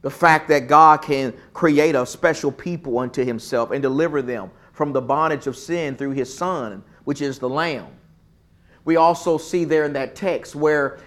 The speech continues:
God is emphasized as the Lord Almighty, how he's even mightier than the great and powerful Roman Empire, how he is just and true in all his ways, how he's even right in this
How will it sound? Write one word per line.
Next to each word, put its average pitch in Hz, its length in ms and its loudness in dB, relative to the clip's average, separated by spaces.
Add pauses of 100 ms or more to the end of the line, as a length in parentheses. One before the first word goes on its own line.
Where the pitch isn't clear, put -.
(460)
God 165 360 6
is 147 320 -2
emphasized 147 760 -2
as 139 280 -6
the 131 100 -4
Lord 160 400 2
Almighty, 131 920 -2 (280)
how 135 180 4
he's 151 320 -4
even 131 320 -4
mightier 135 680 0 (160)
than 147 220 0
the 135 60 -4
great 143 480 0
and 131 120 -8
powerful 143 560 0
Roman 139 360 0
Empire, 123 680 -4 (160)
how 147 180 2
he 151 160 -2
is 135 160 -4
just 165 440 -2
and 135 140 -6
true 185 380 -2
in 139 120 2
all 131 180 4
his 123 180 0
ways, 131 540 0 (180)
how 156 240 4
he's 156 240 -4
even 135 220 -2
right 139 580 0 (200)
in 143 180 -4
this 143 260 -4